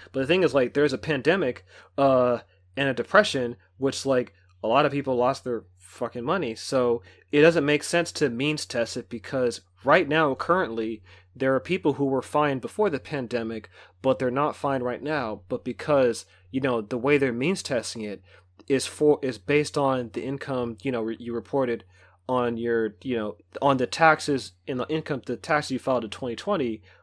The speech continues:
which is your twenty nineteen income, which is, again, before the pandemic. So, you know, it doesn't even make sense on a practical level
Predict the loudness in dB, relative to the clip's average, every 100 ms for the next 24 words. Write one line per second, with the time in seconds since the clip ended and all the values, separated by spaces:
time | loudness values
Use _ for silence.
0 | -6 -4 -4 -8 -8 0 2 2 -2 -6
1 | -4 -2 -2 -4 -10 -10 -12 -16 _ _
2 | _ _ _ _ -8 -6 -4 2 2 2
3 | 2 2 0 -4 -6 0 2 0 -8 -14
4 | _ _ _ _ _ _ -4 8 10 10
5 | 4 0 _ 0 6 10 10 6 2 0
6 | 2 0 0 -2 0 -4 -2 -4 -2 -4
7 | -2 -2 -2 -8